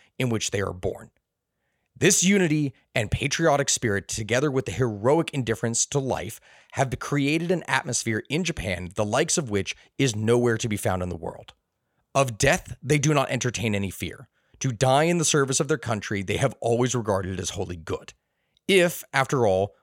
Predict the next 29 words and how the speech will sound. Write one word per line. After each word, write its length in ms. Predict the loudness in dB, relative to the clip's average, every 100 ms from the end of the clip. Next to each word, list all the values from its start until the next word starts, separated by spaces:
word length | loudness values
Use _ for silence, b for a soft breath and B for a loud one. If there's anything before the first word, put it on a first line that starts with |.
| b
one 200 | -2 0
has 160 | 0
to 80 | -2
die 240 | 0 0 2
someday, 500 | -2 -4 -6 -6 -12 _ _ _ 0
what 160 | 2
does 140 | 4 2
it 80 |
matter 320 | 4 4 4 2
if 100 | 2
one 200 | 0 2
dies 300 | -2 -2 -8
on 80 |
the 60 | -8
battlefield? 680 | -2 0 0 -6 -12 -14 _ _ _ _ _ _ _
But 140 | -2
how 360 | 0 0 4 4
will 200 | 2 0
these 220 | -2 -2
thoughts 420 | -2 -2 0 -4 -4
avail 360 | -4 -6 -6
us? 300 | -6 -6 -6 _ _ _ _
What 200 | 0 0
have 200 | 0 0
we 120 | 0
to 100 | 0
learn 260 | 0 -2 -4
from 140 | -8
them? 240 | -8 -10